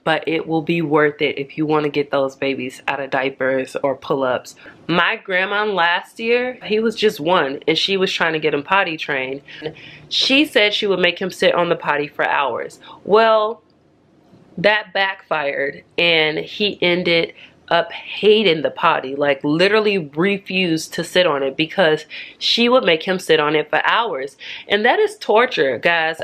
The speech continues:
I don't care what anybody says, but man, a-, anything thirty minutes, that is too long. One, their attention spans are crazy short. You know what I mean? If you take them enough, they'll get the hang of it and they'll keep going.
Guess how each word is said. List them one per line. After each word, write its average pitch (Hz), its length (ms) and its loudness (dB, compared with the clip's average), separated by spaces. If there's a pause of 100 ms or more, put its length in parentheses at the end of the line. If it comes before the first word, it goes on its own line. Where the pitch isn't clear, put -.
I 262 200 0
don't 359 220 -8
care 214 180 2
what 185 180 4
anybody 226 440 2
says, 202 280 0
but 175 200 4
man, 185 160 0
a-, 147 400 -2
anything 254 640 2
thirty 254 260 0
minutes, 240 420 0
that 330 400 -2
is 226 220 2
too - 240 -4
long. 196 520 2 (220)
One, 285 280 2
their 262 200 4
attention 226 600 -6
spans 180 320 -2
are 180 160 2
crazy 196 500 0
short. 156 440 2 (340)
You 196 140 2
know 214 120 6
what 214 100 4
I 226 100 2
mean? 233 280 0
If 214 140 -2
you 175 80 -4
take 196 280 0
them 233 140 2
enough, 185 320 4
they'll 180 200 4
get 175 180 -2
the 190 80 2
hang 170 260 0
of 160 80 4
it 160 100 4
and 165 140 0
they'll 156 120 2
keep 160 220 -14
going. 143 380 2